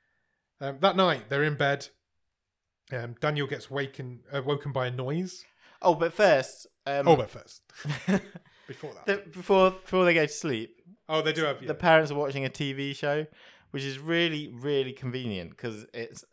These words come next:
Speaker 2: it's literally a guy being interviewed about his new book, which is about ghost voices.
Speaker 1: I thought it was a YouTube video.
Speaker 2: Okay.
Speaker 1: So I might give it that. I might give it a pass.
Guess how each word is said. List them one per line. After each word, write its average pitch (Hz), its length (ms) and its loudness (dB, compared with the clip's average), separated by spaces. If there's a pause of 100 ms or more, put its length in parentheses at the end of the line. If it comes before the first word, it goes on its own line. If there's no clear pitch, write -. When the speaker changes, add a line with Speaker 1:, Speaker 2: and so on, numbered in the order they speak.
(340)
Speaker 2:
it's - 300 -12
literally 139 340 -6
a 113 40 -4
guy 120 300 0
being 117 280 -4
interviewed 123 480 -6
about 117 260 -4
his 113 280 -10 (160)
new 123 320 -6
book, - 380 -10 (300)
which - 280 -12
is 104 160 -8
about 104 380 -6 (480)
ghost 113 340 -6
voices. 117 460 -4
Speaker 1:
I 165 440 4 (200)
thought 127 180 -4
it 110 60 -12
was 117 140 -10
a 120 40 -12
YouTube 113 360 -16
video. - 240 -20 (760)
Speaker 2:
Okay. 101 420 -6
Speaker 1:
So 120 80 -10
I 117 40 -10
might 120 220 -8
give 117 120 -12
it 101 120 -20
that. - 200 -20
I 113 60 -20
might 110 220 -18
give 107 120 -20
it 90 80 -20
a - 40 -20
pass. - 400 -20